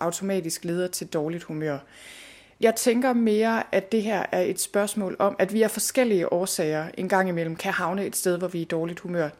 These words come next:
Det kan være på grund af vores evne til at regulere følelser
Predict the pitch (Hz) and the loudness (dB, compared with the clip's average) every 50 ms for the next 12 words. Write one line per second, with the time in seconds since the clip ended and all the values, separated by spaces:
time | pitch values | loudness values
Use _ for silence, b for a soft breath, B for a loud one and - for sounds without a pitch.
0 | - 185 180 - - 208 214 269 294 277 226 196 - - - 202 208 190 - - | -6 -6 -4 -2 -2 0 0 0 0 -2 -2 -4 -6 -6 -4 -2 -2 -2 -2 -2
1 | 175 170 165 156 165 170 - - - B B B B B B B B B B B | -2 0 0 -2 -2 -4 -6 -8 -10 B B B B B B B B B B B
2 | B B - 202 208 214 226 220 - - 214 196 185 196 190 185 190 202 202 190 | B B 4 6 6 6 6 4 2 2 2 4 4 4 4 4 4 4 4 2
3 | 190 - 208 202 202 208 202 - 208 185 | 2 2 2 2 2 2 0 0 -2 -2